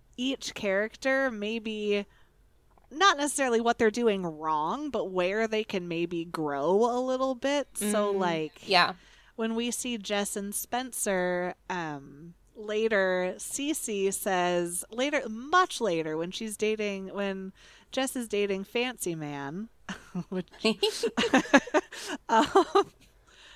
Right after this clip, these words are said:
Speaker 1: Cece kind of points out, like, Jess always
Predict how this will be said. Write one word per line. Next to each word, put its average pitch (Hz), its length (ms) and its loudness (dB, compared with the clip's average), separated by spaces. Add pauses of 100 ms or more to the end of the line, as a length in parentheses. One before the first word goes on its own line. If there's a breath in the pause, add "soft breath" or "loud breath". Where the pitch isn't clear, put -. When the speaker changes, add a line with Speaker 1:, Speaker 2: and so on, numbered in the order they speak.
(340 loud breath)
Speaker 1:
Cece 254 640 -2
kind 226 260 -2
of 226 120 -2
points 220 420 -4
out, 214 600 0 (160)
like, 165 580 -4 (720)
Jess 202 460 -2
always 202 680 2